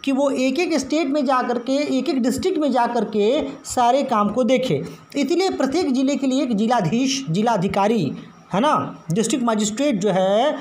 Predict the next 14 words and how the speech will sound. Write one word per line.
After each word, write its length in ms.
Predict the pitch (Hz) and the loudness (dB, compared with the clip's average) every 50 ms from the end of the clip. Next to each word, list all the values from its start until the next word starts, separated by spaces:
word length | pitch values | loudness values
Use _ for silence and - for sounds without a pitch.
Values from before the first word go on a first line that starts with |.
| - - - - - - | -10 -16 -18 -12 -4 2
वो 80 | 269 | 2
appoint 460 | 294 294 302 294 330 311 285 262 226 - | 2 2 2 2 2 2 2 2 2 0
होता 220 | 190 147 - 139 | 0 0 0 -2
है। 140 | 123 120 - - - - - - - - - - - - - - - - - - - - - - | -4 -4 -8 -14 -20 -20 -20 -20 -20 -20 -20 -20 -20 -20 -20 -20 -20 -20 -20 -20 -20 -20 -6 0
अब 80 | 233 254 | 2 4
आप 160 | 277 277 277 | 4 4 4
लोग 120 | 294 285 226 | 2 2 2
बेहतर 260 | 233 233 233 233 214 | 2 2 2 0 0
समझ 260 | 220 202 175 151 143 | 0 0 0 0 0
लोगे, 280 | 139 135 131 131 127 120 - - - - - - | 0 0 0 -2 -4 -6 -10 -18 -20 -20 -10 -2
जैसे 260 | 170 220 214 220 277 285 | -2 0 0 0 0 -2
country 400 | 277 262 247 247 226 226 285 269 | 0 0 0 0 2 0 2 2
में 200 | 254 233 226 233 | 2 0 0 0
पीएम, 300 | 202 190 202 233 294 | 0 0 0 0 -2